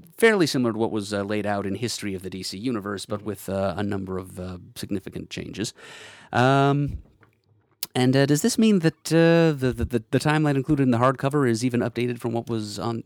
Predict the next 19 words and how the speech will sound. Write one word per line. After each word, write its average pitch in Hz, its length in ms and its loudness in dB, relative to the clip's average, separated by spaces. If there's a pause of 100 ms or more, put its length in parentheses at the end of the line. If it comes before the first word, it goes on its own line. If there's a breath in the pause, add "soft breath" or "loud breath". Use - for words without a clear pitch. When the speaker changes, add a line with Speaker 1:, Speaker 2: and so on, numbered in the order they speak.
Speaker 1:
in 135 140 0
there 127 200 0
in 113 120 0
nineteen 123 260 -2
ninety-four? 120 520 -8
Speaker 2:
Correct. 147 380 -8
Apparently, 170 520 -4
they, 139 400 2
they, 123 600 -4
one 139 240 -6
of 135 80 -4
the 123 100 -6
selling 127 360 -6
points 113 320 -14
on 104 160 -14
the 104 100 -14
solicitation 147 960 -14
was, 110 680 -8 (480 soft breath)
um, 101 720 -8